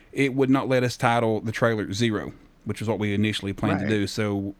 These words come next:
Speaker 1: the trailer ended up being episode one. So now we're actually up to four. We're kinda skipping three, you know, by mistake, but it is what it is.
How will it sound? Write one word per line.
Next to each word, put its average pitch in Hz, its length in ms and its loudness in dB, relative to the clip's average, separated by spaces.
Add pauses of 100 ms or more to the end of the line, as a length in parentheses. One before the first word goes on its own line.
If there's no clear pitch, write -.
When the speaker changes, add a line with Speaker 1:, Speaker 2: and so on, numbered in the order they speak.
Speaker 1:
the 113 80 -6
trailer 117 240 0
ended 110 160 2
up 101 80 -2
being 107 160 0
episode 101 340 -4
one. 117 460 2 (200)
So - 120 -6
now 110 220 2
we're 107 180 -2
actually 104 200 -4
up - 100 -12
to - 80 -18
four. 165 340 2
We're 120 80 0
kinda 127 240 0
skipping 120 400 -2
three, 104 640 -2
you 101 200 -2
know, 95 60 -4
by 95 200 -2
mistake, 87 440 -6
but 101 120 -4
it 107 120 0
is 110 200 0
what 107 120 -2
it 101 80 -4
is. 107 220 -6